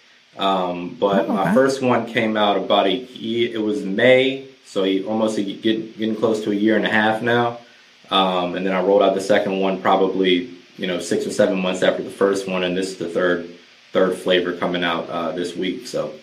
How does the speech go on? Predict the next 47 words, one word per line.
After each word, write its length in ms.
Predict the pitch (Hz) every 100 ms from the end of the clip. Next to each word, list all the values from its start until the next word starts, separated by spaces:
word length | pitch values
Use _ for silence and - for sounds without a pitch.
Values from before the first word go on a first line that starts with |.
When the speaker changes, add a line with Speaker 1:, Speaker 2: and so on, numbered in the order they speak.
| - - _
Speaker 1:
uh, 240 | - 175 95
that's 200 | 214 -
been 120 | 113
a, 260 | 90 78 82
a 40 |
huge 480 | - 110 107 98 92
business, 400 | 104 104 101 -
and, 260 | 92 90 - - _ -
you 120 | 95
know, 160 | 90
you're 240 | 90 123 143
one 140 | 131
of 40 | 123
the 40 | 127
first 240 | 127 127
people 220 | 131 113
I've 140 | 117 117
seen 480 | 120 113 110 110 -
do 160 | 117
that 220 | 117 113 113
as 120 | 101
well. 300 | 107 117 110
So 120 | 95
I'm, 160 | 110 113
I'm 140 | 120 127
a 40 |
student 340 | 123 135 131 113
of 80 | 107
the 60 |
game. 340 | 101 117 107 98
I 80 | 101
pay 220 | 127 113
attention 540 | - 113 110 117 107
and, 220 | 98 95 -
and 140 | 95
I, 260 | 95 95 95
<laughs> 120 | -
you 120 | 107
know, 100 | 98
take 240 | 92 110 104
notes 320 | 104 107 -
on 240 | 104 98
who's 320 | 92 113 101 101
doing 280 | 107 104 101
it 100 | 95
right, 300 | 107 110 104
and, 280 | 98 87